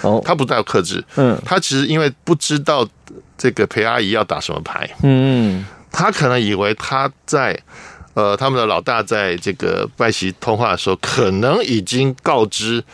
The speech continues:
Speaker 2: 可能已经吓到了拜登，
Speaker 1: 嗯。
Speaker 2: 可能以为拜登会破坏宪政体制的最基本原则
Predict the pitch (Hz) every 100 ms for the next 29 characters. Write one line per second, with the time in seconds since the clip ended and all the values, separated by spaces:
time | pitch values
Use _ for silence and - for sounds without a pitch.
0 | - - - - - 131 110 113 165 151
1 | 110 98 131 143 156 - - - - -
2 | - - - 196 131 117 131 107 92 -
3 | 117 110 110 87 78 - _ - - -
4 | 113 107 143 131 135 170 180 131 123 127
5 | 131 156 160 143 120 110 165 139 - -
6 | 180 147 147 127 156 135 120 131 107 -
7 | 87 - 123 98 90 - _ _ _ -
8 | 165 - 143 127 90 95 104 90